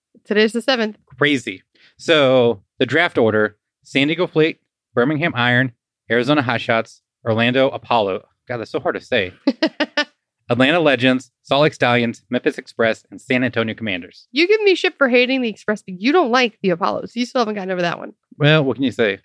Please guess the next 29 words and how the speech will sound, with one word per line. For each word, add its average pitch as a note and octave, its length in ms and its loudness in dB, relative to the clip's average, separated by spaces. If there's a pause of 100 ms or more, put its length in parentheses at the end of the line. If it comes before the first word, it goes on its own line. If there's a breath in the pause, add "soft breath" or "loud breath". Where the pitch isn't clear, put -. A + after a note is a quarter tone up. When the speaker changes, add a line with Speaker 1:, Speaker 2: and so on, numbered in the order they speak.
(100)
Speaker 2:
And C#3+ 240 0
then C3 500 2
the B2 720 2
round B2+ 400 0
snake, A2+ 320 -2
just - 140 -14
like A#2 180 -4
fantasy A2 440 -6
football. D3 440 0 (260)
Speaker 1:
So C4 180 2
it B3 80 -2
goes, A3+ 280 2
like, G#3 160 0
one G3+ 220 2
to G3 120 0
eight G3+ 80 0
and G3+ 100 -6
then F3+ 120 -4
eight F#3+ 160 -6
to - 80 -14
one? F#3+ 240 -2
Speaker 2:
Yeah. G#2+ 160 0 (120)
Speaker 1:
So C#4 140 -2
we C#4 140 2
kinda D4 340 -2
get B3+ 160 0
two C#4 140 -4
back-to-back G#3+ 460 -4
picks? - 380 -8